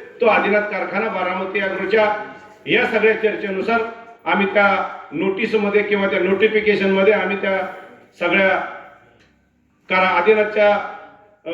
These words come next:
म, प्रक्रियेमध्ये भाग घेतला. बंधूंनो, टेंडर प्रक्रिया झाली, सगळी प्र-, प्रक्रिया पार पाडून आम्ही आदिनाथमध्ये तुम्हाला सांगतो शासनाच्या धोरणानुसार, सहकार क्षेत्राच्या धोरणानुसार आम्ही त्या ठिकाणी कारखान्याचा कब्जा घेण्यासाठी आलो.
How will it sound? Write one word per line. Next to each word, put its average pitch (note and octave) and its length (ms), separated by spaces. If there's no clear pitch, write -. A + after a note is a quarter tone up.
म, D#3+ 260
प्रक्रियेमध्ये G#3+ 580
भाग F3 280
घेतला. - 260
बंधूंनो, G#3 380
टेंडर G#3 340
प्रक्रिया G#3 360
झाली, G3+ 280
सगळी G#3 340
प्र-, G#3 380
प्रक्रिया G#3 320
पार G#3 280
पाडून G3+ 440
आम्ही G#3+ 180
आदिनाथमध्ये G#3 840
तुम्हाला G3 300
सांगतो G3 300
शासनाच्या G3+ 760
धोरणानुसार, F#3+ 640
सहकार G3+ 440
क्षेत्राच्या G3 460
धोरणानुसार F#3 720
आम्ही G#3 220
त्या G#3 80
ठिकाणी G3 360
कारखान्याचा F3+ 540
कब्जा E3+ 320
घेण्यासाठी E3+ 440
आलो. D#3+ 180